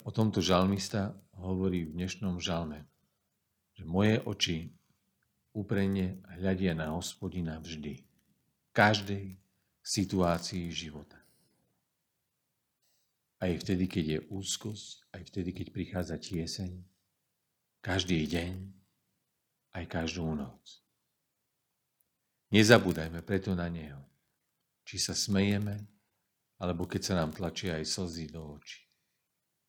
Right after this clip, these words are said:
Lebo človek často zabúda na Boha, najčastejšie vtedy, keď nám je dobre. Tak to bolo v dejinách Izraela a je tomu až dodnes. Veď nie je to obraz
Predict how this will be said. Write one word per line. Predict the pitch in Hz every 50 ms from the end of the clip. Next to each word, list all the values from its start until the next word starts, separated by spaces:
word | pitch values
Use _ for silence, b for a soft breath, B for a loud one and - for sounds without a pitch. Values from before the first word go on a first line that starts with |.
| _ _ _ _ _ _ _ _ _ _ _ -
Lebo | 98 92 98
človek | - - 117 110 113 113
často | - 127 120 120 - - 110
zabúda | 90 87 101 104 104 110 107 107 95 92 85
na | 80 80 78
Boha, | 76 80 90 82 76 69 71 - _ _ -
najčastejšie | 147 110 104 101 95 107 104 101 - - 104 92 - - 98 -
vtedy, | - - 107 101 98 104 101 104 95 - - _ _ _ _ _ _ _ _ _ _ _ _ -
keď | 101 95 87
nám | 95 92 90 90 90 90 90 90 90 92 - - - - -
je | 104 92 90
dobre. | 80 87 92 82 73 135 135 - - - _ _ _ _ _ _ _ _ _ _ _ _ _ _
Tak | - 101 95
to | - 110 92
bolo | 85 95 92 87 87
v | 85
dejinách | 95 95 95 95 90 78 69 69 80
Izraela | 90 85 87 95 92 92 92 90 87 85 82 78 _ _ _ _ _ _ _ _ _ _ _ _ _ _ _ _ _ _
a | - 95
je | 90 92 92
tomu | - 90 90 87 85
až | 76 78 80 78 -
dodnes. | 82 85 78 73 - 69 67 65 - - - - - _ - _ _ _ _ _ _ _ _ _ _ _ _ _ _ _ _ _ _ _ _ _ _ _ _ _ _ _ _ _
Veď | - 98 90 92
nie | 95 95 98 101
je | 95 -
to | - -
obraz | - 95 95 95 90 82 82 - - -